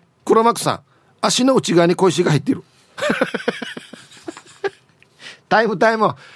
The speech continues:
あのよ、お前分からんかもしれんけど、これよ、石取るの大変やんばよ。靴だけ分離できんわけ。分かるだろ。これ見て分かるだろ。<laughs> あんまり言いたくないけど、全部脱がんと石取れんばよ、これ。つって。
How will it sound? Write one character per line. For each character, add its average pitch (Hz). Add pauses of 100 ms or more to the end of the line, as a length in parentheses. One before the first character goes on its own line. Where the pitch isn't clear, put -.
(300)
あ 202
の 247
よ、 165 (260)
お 208
前 285
分 226
か 285
ら 349
ん 359
か 294
も 180
し 156
れ 180
ん 147
け 131
ど、 113
こ 254
れ 247
よ、 147
石 349
取 403
る 139
の 131
大 247
変 277
や 302
ん 151
ば 104
よ。 - (1120)
靴 359
だ 349
け 370
分 202
離 233
で 190
き 240
ん 269
わ 190
け。 131
分 165
か 254
る 254
だ 247
ろ。 -
こ 151
れ 156
見 -
て -
分 165
か 156
る 156
だ 151
ろ。 - (1400)
<laughs> - (2250)
あ 196
ん 226
ま 269
り 285
言 -
い -
た 294
く 226
な 233
い 233
け 214
ど、 175
全 202
部 370
脱 226
が 220
ん 175
と 175
石 208
取 196
れ 220
ん 208
ば 143
よ、 104
こ 233
れ。 196 (100)
つ -
っ -
て。 -